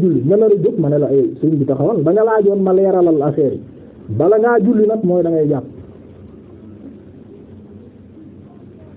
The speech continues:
Ndax Yonent bi sallallahu alayhi wasallam moo wax ci xadiis bi nekk ci Sunan yi, kam moo ne,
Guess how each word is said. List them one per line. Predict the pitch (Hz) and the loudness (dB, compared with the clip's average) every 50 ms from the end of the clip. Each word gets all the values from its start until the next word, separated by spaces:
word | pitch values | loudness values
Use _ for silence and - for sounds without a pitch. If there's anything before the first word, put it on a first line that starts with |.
| - - - | -20 -12 -8
Ndax | 113 117 143 160 170 | -6 -4 0 0 0
Yonent | 185 202 196 190 196 | 2 2 0 0 0
bi | 196 180 | -2 -2
sallallahu | 202 185 175 175 | -2 -2 -2 0
alayhi | 175 175 | 0 0
wasallam | 170 170 180 175 | 0 0 0 0
moo | 175 175 180 175 180 | 0 2 2 2 0
wax | 196 - 285 - - - 294 - - - - - - - - - - | 0 -2 -4 -6 -6 -6 -6 -6 -8 -12 -16 -20 -20 -20 -20 -10 -4
ci | 175 196 208 214 - - - - - - - - - - | -2 -2 -2 -4 -6 -16 -18 -20 -20 -20 -20 -14 -8 -4
xadiis | 175 180 185 190 165 - | -2 0 0 0 0 0
bi | 185 180 | 0 0
nekk | 180 175 165 - 147 | 0 0 -2 -4 -4
ci | 180 165 - | -4 -2 0
Sunan | 180 170 165 160 | 0 0 0 0
yi, | 160 151 | 0 -2
kam | 160 180 175 180 | -2 0 0 2
moo | 185 185 180 | 2 2 2
ne, | 180 180 | 2 0